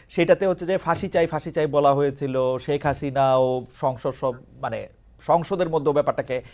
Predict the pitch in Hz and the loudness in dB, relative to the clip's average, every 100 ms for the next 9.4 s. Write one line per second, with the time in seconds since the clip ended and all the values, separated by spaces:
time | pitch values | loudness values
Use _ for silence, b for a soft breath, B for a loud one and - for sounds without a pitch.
0 | b 143 - 139 135 143 143 139 160 147 | b 0 0 -4 -4 -2 -2 -2 -6 -6
1 | 131 113 110 113 107 101 B B - 131 | -4 -6 -6 -8 -8 -10 B B 0 4
2 | 127 123 123 143 139 - 180 185 240 254 | 4 4 2 -2 -4 0 0 2 0 2
3 | 208 202 214 214 - 180 226 254 156 90 | 0 0 -6 -8 -2 -2 -2 -6 -10 -8
4 | 101 107 120 139 143 143 156 139 151 160 | -4 -4 0 0 0 -4 -4 0 2 2
5 | 202 214 185 190 185 170 117 113 110 110 | -4 -10 -4 -4 -2 -4 -2 -4 -2 -2
6 | 117 113 - 110 107 98 - _ - - | 0 -4 -6 -6 -6 -8 -14 _ -20 -20
7 | - - _ _ _ - - _ _ 147 | -20 -20 _ _ _ -20 -20 _ _ 0
8 | - 139 127 113 87 76 - - _ 101 | 0 -4 -2 -2 -4 -10 -12 -18 _ -12
9 | 90 92 - | -12 -16 -20